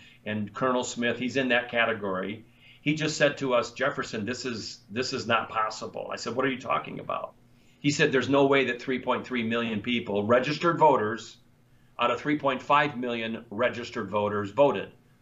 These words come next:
That is statistically impossible." So if you look at that, those sheets, that'll show you every single polling place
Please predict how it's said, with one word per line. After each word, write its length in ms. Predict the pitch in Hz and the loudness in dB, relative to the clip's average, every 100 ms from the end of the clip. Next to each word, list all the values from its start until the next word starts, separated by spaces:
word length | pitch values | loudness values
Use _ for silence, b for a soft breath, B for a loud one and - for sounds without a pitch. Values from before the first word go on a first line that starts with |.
| _ | _
That 160 | 131 143 | 0 2
is 120 | 135 | 0
statistically 1040 | - 143 165 156 143 143 127 123 120 - - | -4 -6 -4 -6 -4 -4 -4 -4 -6 -8 -4
impossible." 800 | 127 127 139 139 117 98 95 - B B B | -2 2 2 2 -2 -4 -10 -14 B B B
So 200 | - 139 | 2 2
if 120 | - | 4
you 160 | 143 139 | 4 6
look 260 | 156 170 | 4 2
at 140 | 196 - | 0 2
that, 340 | 151 143 - - _ _ _ _ 110 | 4 4 0 -18 _ _ _ _ -4
those 200 | 135 131 | -2 -2
sheets, 380 | - 180 117 - | -2 -4 -2 2
that'll 200 | 135 135 | 2 2
show 220 | - 139 | 2 2
you 240 | 123 123 | 2 2
every 280 | 127 147 185 | 2 2 0
single 380 | - 175 175 170 | -4 -6 -4 -6
polling 380 | - 156 135 113 | -2 0 0 -2
place 540 | 120 107 107 - - | -2 -2 -2 -8 -16